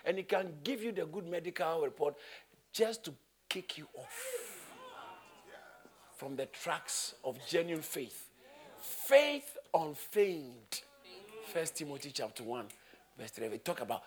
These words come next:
faith unfeigned. It's like authentic faith. The end of the commandment.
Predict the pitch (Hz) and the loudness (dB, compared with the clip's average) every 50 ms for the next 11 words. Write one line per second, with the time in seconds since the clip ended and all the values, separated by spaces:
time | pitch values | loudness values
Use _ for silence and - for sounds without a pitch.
0 | - - - - - - 311 311 311 311 302 - - - - - 175 165 165 156 | -12 -14 -10 -6 0 4 4 6 6 6 4 0 -4 -6 6 10 10 10 10 8
1 | 147 - - - - 240 254 233 202 170 156 139 123 104 85 78 - - - - | 0 -2 -2 -2 0 -2 -2 -2 -4 -6 -8 -8 -10 -10 -12 -10 -6 -4 -4 -4
2 | - - _ _ _ _ _ _ _ _ _ - - - - - 180 160 - - | -6 -10 _ _ _ _ _ _ _ _ _ -14 -14 -14 -8 -4 -4 -2 0 0
3 | 160 156 - - - - - - _ - 139 - - - - 247 233 240 240 - | -2 -2 -2 -4 -6 -6 -8 2 _ 6 6 6 4 -2 0 0 0 0 -2 -6
4 | - 208 - - - - 180 139 - - - - - - - - - - - - | -8 -8 -6 -4 0 0 0 0 -2 -6 -14 -18 -20 -20 -20 -18 -16 -16 -18 -18
5 | - - - - - _ - - - - - - - - - - - - - _ | -20 -20 -20 -20 -20 _ -20 -20 -20 -20 -20 -20 -20 -20 -20 -20 -20 -20 -20 _
6 | _ _ _ _ _ _ _ _ _ _ _ _ _ _ - - _ - - _ | _ _ _ _ _ _ _ _ _ _ _ _ _ _ -20 -20 _ -20 -20 _
7 | _ _ _ _ - - - - - - - 208 233 233 220 - - - - 120 | _ _ _ _ -6 -2 -2 0 6 8 8 8 8 6 4 0 0 0 0 0
8 | - 135 - - 139 139 147 147 147 135 117 - - - - - - | 0 -2 -2 -2 -4 -4 -4 -4 -4 -6 -8 -10 -10 -10 -10 -10 -10